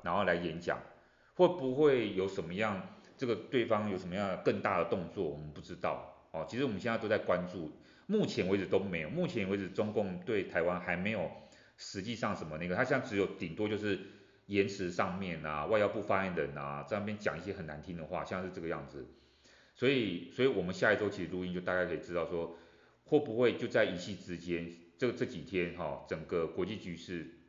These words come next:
亚洲的部分就发生了很巨大的变化。如果有更激烈的这种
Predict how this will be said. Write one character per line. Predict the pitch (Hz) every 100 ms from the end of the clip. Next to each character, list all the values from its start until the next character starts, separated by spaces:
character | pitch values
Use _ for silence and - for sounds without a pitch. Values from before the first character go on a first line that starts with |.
| _ _ -
亚 | 95 76
洲 | - 104
的 | 98
部 | 98
分 | 90 85 69 - - - -
就 | 107
发 | - 95
生 | 92 98 90
了 | 82 73
很 | 82 69
巨 | - 95
大 | 90 82
的 | 76
变 | 87 73
化。 | 80 69 64 - - -
如 | 104
果 | 135
有 | 98
更 | - 127 101 95 175
激 | - 107 107
烈 | 110 90
的 | 80
这 | 98
种 | 90 73